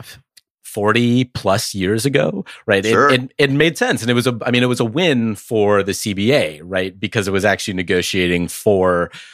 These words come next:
Speaker 1: more, more agency in a sense of players, right? And ultimately
Speaker 2: Right.
Speaker 1: f-, free agency is the, is the ultimate goal there, right?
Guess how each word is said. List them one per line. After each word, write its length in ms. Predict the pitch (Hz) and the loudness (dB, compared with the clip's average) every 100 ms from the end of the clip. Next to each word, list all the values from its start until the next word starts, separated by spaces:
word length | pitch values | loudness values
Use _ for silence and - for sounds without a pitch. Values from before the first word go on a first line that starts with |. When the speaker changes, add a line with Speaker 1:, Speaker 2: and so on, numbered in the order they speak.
| _ _ _ _ _ - | _ _ _ _ _ -10
Speaker 1:
more, 560 | 117 117 113 113 107 - | -6 0 4 4 2 0
more 520 | 131 147 147 139 135 120 | -4 0 2 4 2 0
agency 640 | 120 113 107 - 104 95 | -4 -2 -6 -4 -4 -4
in 80 | 92 | -4
a 60 | |
sense 680 | - - 185 107 92 - - - | -6 -2 0 0 -6 -10 -12 -4
of 380 | 92 85 80 - | -2 -2 -4 -10
players, 480 | 80 69 71 - | -12 -12 -16 -10
right? 260 | 101 87 87 | -4 -4 -4
And 180 | 87 90 | -6 -4
ultimately 500 | 107 98 101 87 107 | -2 -2 -2 0 0
Speaker 2:
Right. 220 | 80 80 _ _ | 0 -4 _ _
Speaker 1:
f-, 240 | - - - | -14 -10 -4
free 300 | 147 135 113 | 2 4 4
agency 480 | 101 92 - 82 78 | 2 -4 -4 -6 -8
is 140 | - | -8
the, 200 | 85 80 | -10 -10
is 140 | 82 | -10
the 100 | 82 | -10
ultimate 400 | 80 80 85 71 | -12 -14 -14 -16
goal 220 | - 80 65 | -10 -10 -10
there, 220 | 67 65 | -16 -12
right? 300 | 87 80 | -10 -8